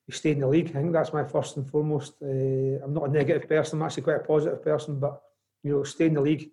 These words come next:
uh, and then see what we can do after that. And I think from December, late December onwards, I think the players have been brilliant.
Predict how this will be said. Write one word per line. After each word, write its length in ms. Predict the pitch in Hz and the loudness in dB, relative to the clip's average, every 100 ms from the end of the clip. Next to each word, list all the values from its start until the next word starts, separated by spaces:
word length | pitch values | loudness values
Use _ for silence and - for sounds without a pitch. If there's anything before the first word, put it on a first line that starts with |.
| - | -4
uh, 300 | 139 139 139 | 0 2 0
and 100 | 135 | 0
then 160 | 143 131 | -2 -2
see 160 | 156 | 0
what 160 | 156 147 | 0 0
we 60 | |
can 120 | 131 147 | -4 -2
do 120 | 139 | 0
after 340 | 143 139 147 | 0 -2 -2
that. 160 | 139 147 | -2 -2
And 100 | 147 | -6
I 40 | |
think 320 | - 147 156 _ _ _ _ _ | -8 -10 -10 _ _ _ _ _
from 160 | - 147 | -6 -4
December, 480 | 135 156 151 147 139 | 0 2 2 0 -2
late 280 | 156 160 | 0 0
December 420 | 151 - 147 139 143 | 0 -2 -2 0 0
onwards, 340 | 156 147 131 | 0 -2 -4
I 40 | |
think 220 | 131 147 156 | -4 -6 -6
the 80 | |
players 240 | - 147 135 | -2 -2 -2
have 100 | 127 | -4
been 180 | 131 131 | -4 -2
brilliant. 320 | 139 147 | 0 0